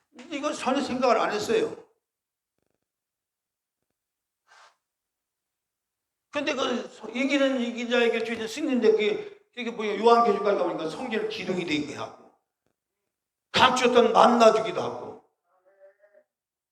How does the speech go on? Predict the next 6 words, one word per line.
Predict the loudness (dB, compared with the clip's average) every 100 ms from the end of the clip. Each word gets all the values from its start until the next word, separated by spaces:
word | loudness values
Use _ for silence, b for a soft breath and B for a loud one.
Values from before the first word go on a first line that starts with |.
| _ _ _ _ _ _ _ _ _ _ _ _
이기는 | 0 4 4
자에게 | 8 8 6
주는 | 0 -2
거야, | 0 2
이기는 | 0 -4 -4
자에게. | -2 -2 -4 -8 -12 -16